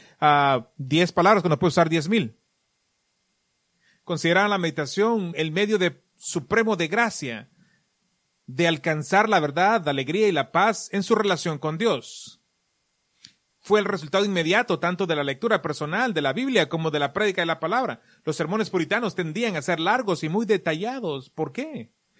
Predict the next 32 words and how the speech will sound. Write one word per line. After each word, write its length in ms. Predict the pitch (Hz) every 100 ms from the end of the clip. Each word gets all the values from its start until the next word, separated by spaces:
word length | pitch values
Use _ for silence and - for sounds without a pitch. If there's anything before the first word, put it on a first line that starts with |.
| _ _ -
Porque, 600 | 170 143 - 147 117 139
a 80 |
diferencia 560 | 143 139 135 233 233 240
del 160 | 175 151
sermón 440 | 165 143 208 226
moderno 500 | 180 151 196 196 143
promedio 440 | 135 151 226 190
que 100 | -
intenta 360 | 139 131 214 202
entregar 340 | 165 147 175
una 160 | 202 202
idea 300 | 170 196 143
fácil 600 | - 220 262 233 175 151 - -
de 120 | 165
tamaño 420 | 156 147 202 220
de 80 | 196
un 100 | 226
bocado, 560 | 240 - 143 139 156 _ _ _ _ _ _ _ _ _
el 240 | 170 185 180
predicador 680 | 175 151 170 165 139 262 -
puritano 560 | 220 156 139 127 156
asumió 880 | 160 - 190 160 190 285 214 165 151
que 140 | 160
su 180 | 147 156
gente 420 | - 262 269 -
iba 380 | 170 196 214 180
a 40 | 170
repensar 800 | 165 160 156 139 135 185 220 262
y 80 |
meditar 680 | 208 156 127 - 196 240 240 - -
sobre 340 | 175 143 131
ciertos, 840 | - - 226 269 - 254 233 -